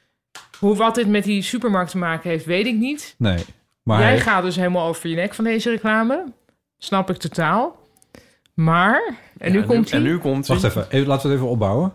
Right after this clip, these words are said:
Speaker 2: Want waarom ga jij over je nek?
Speaker 3: Oh, nee, dat, dat, dat
Speaker 2: Je vindt het
Speaker 3: dan
Speaker 2: gewoon
Speaker 3: moeten
Speaker 2: stom.
Speaker 3: mensen gewoon kijken. Ze zijn meer benieuwd.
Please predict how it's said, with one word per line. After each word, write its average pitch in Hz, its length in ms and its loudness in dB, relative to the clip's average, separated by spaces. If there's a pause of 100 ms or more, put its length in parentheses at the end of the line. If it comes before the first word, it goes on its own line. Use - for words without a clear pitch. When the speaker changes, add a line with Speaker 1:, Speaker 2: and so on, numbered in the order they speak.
Speaker 2:
Want 120 340 2
waarom 131 220 4
ga 135 120 0
jij 131 220 2
over 120 160 2
je 120 100 2
nek? 117 320 0 (240)
Speaker 3:
Oh, 104 100 -6
nee, 101 180 0
dat, 107 300 -2
dat, 117 160 -4
dat - 380 -6 (420)
Speaker 2:
Je 120 120 0
vindt - 40 -2
het - 0 -
Speaker 3:
dan 139 120 4
Speaker 2:
gewoon 123 180 2
Speaker 3:
moeten 123 180 6
Speaker 2:
stom. 127 120 4
Speaker 3:
mensen 120 180 4
gewoon 120 200 2
kijken. 110 600 0 (200)
Ze 131 200 -2 (100)
zijn 131 160 0
meer 135 180 0
benieuwd. 127 240 2